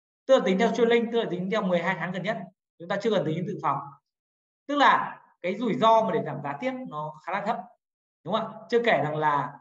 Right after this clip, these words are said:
kỳ vọng rằng năm tới lợi nhuận không âm. Lợi nhuận không âm tức là cái book sẽ tăng. Ví dụ như là như Tuấn vừa chia sẻ, tức là nếu giả sử như anh chị đang sở hữu một cái doanh nghiệp mà bây giờ cái book của nó đang khoảng năm mươi nghìn, tức là toàn bộ tài sản anh chị đầu tư năm mươi nghìn.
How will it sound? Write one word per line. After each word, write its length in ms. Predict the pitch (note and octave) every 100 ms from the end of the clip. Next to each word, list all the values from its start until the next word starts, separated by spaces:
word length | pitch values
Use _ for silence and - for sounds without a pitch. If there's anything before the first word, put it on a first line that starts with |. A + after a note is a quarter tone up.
| _ _
kỳ 140 | F#3+
vọng 220 | F3+ F#3+ D#3+
rằng 180 | D3+
năm 160 | F3+ F#3+
tới 160 | F3 D#3+
lợi 120 | F#3+
nhuận 160 | F#3+ F3
không 180 | - G3+
âm. 140 | G#3 G3+ - _ _ _ _ _
Lợi 140 | G#3
nhuận 120 | A3 G#3
không 160 | A3+
âm 120 | A#3+ G#3+
tức 80 | B3+
là 140 | A#3 -
cái 100 | F3+
book 180 | D4+ D#4 - _
sẽ 60 | G#4
tăng. 180 | A3 G#3+ - _ _ _ _ -
Ví 80 |
dụ 120 | A3+ A3
như 100 | A3
là 320 | G3 - - _ _ _ _
như 160 | F#3 A#3
Tuấn 140 | G#3 F#3+
vừa 80 | G#3+
chia 120 | A3
sẻ, 220 | G3+ - A3+
tức 60 |
là 120 | A3+ D#3+
nếu 140 | E3
giả 100 | F#3 C#3+
sử 180 | - C#3
như 140 | C3+ F3+
anh 140 | F3+ F3
chị 160 | E3
đang 260 | E3 E3+ E3+ -
sở 60 | A#2+
hữu 140 | D#3+ F#3+ A3 _ _ _ _
một 200 | D3 D3+ C#3+
cái 440 | C3+ C#3 E3 A3 - _
doanh 120 | F#3+
nghiệp 180 | F#3+ F3+ - - -
mà 120 | C#3+
bây 120 | E3
giờ 140 | E3+ C#3+
cái 80 | D#3
book 140 | C4 B3+
của 80 |
nó 180 | C3+ C#3
đang 100 | E3+
khoảng 140 | C#3 C#3
năm 120 | F#3
mươi 80 | F3+
nghìn, 200 | E3+ D3
tức 60 | G3+
là 200 | F3+ - - _ -
toàn 140 | D#3+
bộ 160 | F3 -
tài 100 | D3
sản 100 | C3+
anh 60 | C3+
chị 80 | D#3
đầu 120 | C#3+ D3+
tư 160 | E3+
năm 120 | D#3 D#3+
mươi 80 |
nghìn. 220 | D#3+ D#3